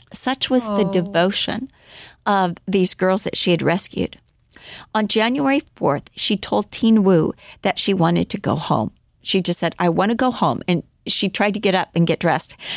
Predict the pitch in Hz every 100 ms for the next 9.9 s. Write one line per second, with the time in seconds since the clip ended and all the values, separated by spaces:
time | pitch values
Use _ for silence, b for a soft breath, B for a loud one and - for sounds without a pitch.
0 | B 220 233 240 285 - 226 214 190 190
1 | 170 - 170 170 165 156 - 175 - -
2 | 185 226 196 180 156 - 175 156 165 175
3 | - - 156 147 - 160 147 - - _
4 | _ - 180 170 - 175 170 156 _ -
5 | 202 - - 160 180 196 - - - 226
6 | - 208 190 B B B - 220 202 170
7 | 190 226 254 185 - 185 190 226 185 -
8 | - 143 156 277 190 160 175 214 226 233
9 | 202 285 - - 214 190 214 226